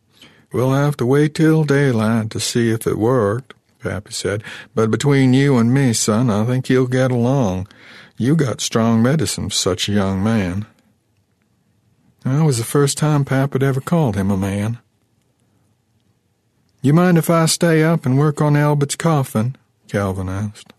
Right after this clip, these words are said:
"I don't think I could sleep anyway." "You have at it, son, and make sure to wake me by daylight.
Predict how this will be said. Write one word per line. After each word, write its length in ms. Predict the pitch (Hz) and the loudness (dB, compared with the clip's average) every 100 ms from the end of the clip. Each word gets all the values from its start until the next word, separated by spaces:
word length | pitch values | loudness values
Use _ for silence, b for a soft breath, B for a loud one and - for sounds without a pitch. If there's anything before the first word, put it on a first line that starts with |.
| - | -2
"I 100 | 139 | 2
don't 300 | 196 147 - | 2 2 -2
think 240 | 160 156 | 0 2
I 160 | 156 156 | 2 0
could 180 | 139 113 | -2 -4
sleep 380 | - 175 147 139 | 0 0 0 0
anyway." 500 | 143 127 92 107 107 _ _ _ B B B B B B _ | 0 0 -2 -6 -10 _ _ _ B B B B B B _
"You 280 | 123 160 160 | 0 2 2
have 280 | 156 160 151 | 2 2 2
at 260 | 143 139 | 2 2
it, 180 | 127 120 | 2 0
son, 340 | - 117 113 | -2 0 2
and 120 | 113 123 | 2 2
make 220 | 139 123 | 0 0
sure 300 | - 151 147 | 0 2 4
to 80 | 143 | 4
wake 320 | 139 139 135 | 4 2 2
me 180 | 135 135 | 0 2
by 280 | 127 127 | 0 0
daylight. 640 | 123 131 131 123 107 107 | 0 2 2 2 0 -2